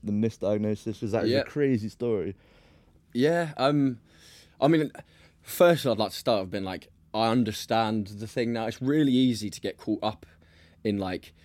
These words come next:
Speaker 2: certain moments as if they're, like, pivotal, and in reality they're not. You know,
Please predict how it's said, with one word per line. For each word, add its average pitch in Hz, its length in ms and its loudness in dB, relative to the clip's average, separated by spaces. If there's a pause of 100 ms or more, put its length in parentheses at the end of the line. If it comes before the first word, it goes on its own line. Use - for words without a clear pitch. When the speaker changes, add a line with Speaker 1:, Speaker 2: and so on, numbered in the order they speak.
(120)
Speaker 2:
certain 107 440 0
moments 113 480 0
as 101 80 -10
if 110 180 -6
they're, 107 140 -2
like, 98 340 -6
pivotal, 123 520 -4
and 113 100 0
in 135 140 2
reality 117 340 0
they're 95 120 -8
not. 98 280 -12
You 104 60 -6
know, 101 300 -4